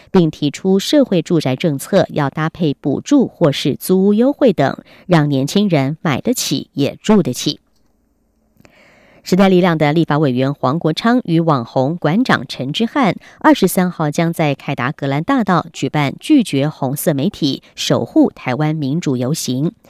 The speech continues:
并且要广邀各党总统参选人与政党代表参加。投入国民党总统初选的鸿海集团董事长郭台铭表示，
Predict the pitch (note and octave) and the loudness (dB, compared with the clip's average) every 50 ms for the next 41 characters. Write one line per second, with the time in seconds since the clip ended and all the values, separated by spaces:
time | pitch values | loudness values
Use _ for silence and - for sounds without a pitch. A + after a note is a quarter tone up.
0 | - - - F#3 F3 - - D#3 C#3+ D3+ E3 - D3+ B2 - C#3+ F#3 G3+ G3+ G3 | -10 -2 2 2 2 2 2 0 0 0 0 0 -2 0 0 2 2 2 2 0
1 | - - D4 C4 - C#3 B2 A#2+ C#3 - - C#3 D3 - - C#3+ A#2+ B2+ - - | 0 2 2 2 2 0 -2 -4 -4 -4 -4 -4 -4 -4 -6 -8 -8 -6 -4 -2
2 | B3 C#4 C4+ - D3+ B2+ B2 - C3 B2+ C3+ D#3+ E3+ - D3+ C3 - - - C4 | -2 -2 0 0 -2 -2 -2 -2 -2 -2 -2 -4 -4 -4 -4 -4 -4 0 0 2
3 | C4+ A#3 F#3 - A2 - - - - D#3 C#3+ - - - - - E3 E3+ E3+ - | 2 2 0 -2 -4 -4 -4 -4 -2 -2 -2 -4 -6 -8 -4 -2 -2 0 2 2
4 | G#3+ A3 A#3 - _ _ _ _ _ _ _ - - - - - - - - E3+ | 2 2 2 0 _ _ _ _ _ _ _ -20 -20 -20 -20 -20 -6 0 2 4
5 | E3+ G3 F#3 F3 - D#3+ E3+ F3 E3 D#3 C#3 C#3 - D3+ D3+ D3+ D3+ C#3 - - | 4 4 4 4 2 2 2 0 0 -2 -2 -2 -2 -2 -2 -2 -4 -4 -4 -4
6 | F3+ G3 - E3 C#3 B2 B2 D3 D3+ D#3 - - D3+ D#3+ - - C#3+ B2+ - - | -4 -2 0 -2 -2 0 0 -2 -2 -2 -2 -4 -4 -4 -4 -4 -4 -4 -4 -4
7 | - D#3 - - D3 D3+ D#3 - C3+ C3+ - - D3+ - C3+ B2 B2 - A3+ C4 | -6 -6 -6 -4 -4 -4 -2 -2 -2 -2 -2 -4 -4 -4 -4 -4 -2 0 0 0
8 | C#4 - - C#3 C3+ D#3 D3+ C3+ C#3+ D3 D#3 B2 G#2+ - - - F#3+ E3+ - | 0 0 -4 -6 -4 -2 -2 -2 -2 -2 -2 -4 -4 -2 0 2 2 2 2